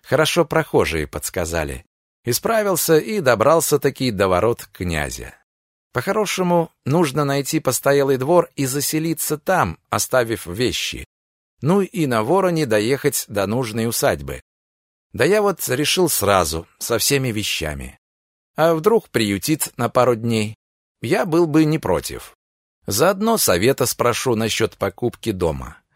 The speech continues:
Где я смогу его купить? Тут ведь тоже сословная составляющая важна. Даже имея деньги,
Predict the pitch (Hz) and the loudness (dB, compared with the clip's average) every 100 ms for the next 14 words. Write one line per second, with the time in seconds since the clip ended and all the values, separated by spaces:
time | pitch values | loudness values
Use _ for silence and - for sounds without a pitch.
0 | _ - 107 147 127 113 120 120 117 85 | _ -12 -2 2 2 0 0 0 0 0
1 | 82 82 113 104 73 - - _ _ _ | 0 -2 -4 -6 -8 -10 -14 _ _ _
2 | _ - 196 180 180 - - 202 135 107 | _ -6 -4 -2 -4 -4 -2 -2 0 0
3 | 90 - 104 - 123 104 107 95 104 - | 2 2 0 2 2 2 -2 -2 -2 -2
4 | 110 113 104 82 76 - 85 80 85 76 | 0 0 0 0 -4 -4 -4 -2 -2 -4
5 | 78 69 - _ _ _ _ _ _ - | -8 -10 -14 _ _ _ _ _ _ -4
6 | 107 127 147 147 147 131 107 143 185 160 | -2 0 0 0 0 -2 0 2 4 2
7 | 85 76 | -2 -4